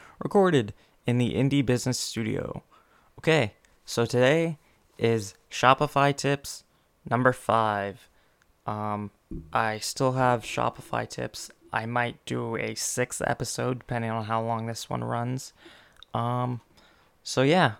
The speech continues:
let's get into it. Um, so a simple process to help you create your unique brand positioning.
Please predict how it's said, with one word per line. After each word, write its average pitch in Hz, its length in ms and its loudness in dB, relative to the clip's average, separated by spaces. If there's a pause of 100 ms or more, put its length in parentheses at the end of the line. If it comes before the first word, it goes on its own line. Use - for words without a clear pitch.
(120)
let's 139 220 -2
get 160 140 2
into 160 300 0
it. 107 200 -4 (680)
Um, 120 400 -2
so 135 680 2 (1700)
a 117 80 0
simple 160 320 0
process 135 600 2
to 120 100 -4
help 120 180 -2
you 127 120 0
create 110 360 -2 (180)
your 117 300 0
unique 117 640 -4 (200)
brand 110 440 -2 (220)
positioning. 139 560 -6